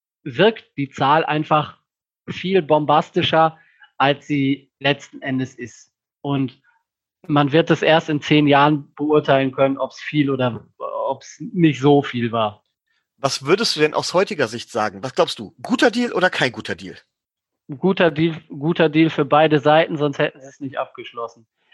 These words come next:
Speaker 1: Ich hätte es vielleicht, ich hätte es vielleicht, äh, für Kansas City Salary Cap angeschlossen und einen prozentualen Anteil, äh,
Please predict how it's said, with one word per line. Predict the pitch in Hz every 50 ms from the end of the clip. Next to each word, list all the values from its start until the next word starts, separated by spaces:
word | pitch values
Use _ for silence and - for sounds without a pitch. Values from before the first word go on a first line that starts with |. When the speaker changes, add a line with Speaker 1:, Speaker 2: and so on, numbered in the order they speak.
| - -
Speaker 1:
Ich | 170 151 -
hätte | 170 165 160 -
es | 180 160 -
vielleicht, | - - 165 147 151 160 165 170 - _ _ _ _ _ _ -
ich | 165 - _ - 175 - -
hätte | 175 175 170 180
es | 160 -
vielleicht, | - - 160 147 143 143 151 170 202 214 - - _ _ _ _ _ _ _ _ _ -
äh, | 156 151 156 151 139
für | 143 - - - - 156 160 160 160 156 151 156 151 156 151 -
Kansas | - - 160 160 156 151 156
City | - 180 170 - 175 185 - _ _ _ _ _ _ _ _ _ _ _ _ _ _
Salary | - 160 156 151 151 139
Cap | - 151 147 143 - -
angeschlossen | 131 156 170 170 170 - - 165 160 156 - 165
und | 156 160
einen | - 156 143
prozentualen | _ - 156 156 - - 151 147 143 143 135 139 139 143 147 147 139 139
Anteil, | 143 143 143 156 156 156 - 127 120 117 117 113 117 117 -
äh, | - 117 117 113